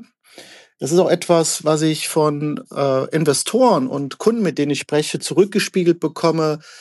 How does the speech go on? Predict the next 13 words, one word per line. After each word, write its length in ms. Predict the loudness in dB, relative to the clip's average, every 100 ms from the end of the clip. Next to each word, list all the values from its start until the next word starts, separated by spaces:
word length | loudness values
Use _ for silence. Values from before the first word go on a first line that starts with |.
| -20
dass 180 | -6 -4
die 140 | -2 -2
Nachfrage 1400 | 0 2 4 2 0 -6 0 2 2 0 2 2 2 -2
nach 380 | -4 0 0 0
europäischen 800 | 0 0 0 -4 0 2 2 0
Aktienfonds 760 | -2 -2 -6 -6 -6 -2 0
oder 160 | 2 -2
generell 540 | 0 0 2 4 2
Investments 720 | 2 0 0 0 0 -2 -2 -4
in 240 | -4 -4
Europa 640 | -2 -2 0 -2 -2 -4
zugenommen 640 | -4 -4 -2 0 2 0 0
hat. 300 | -2 -2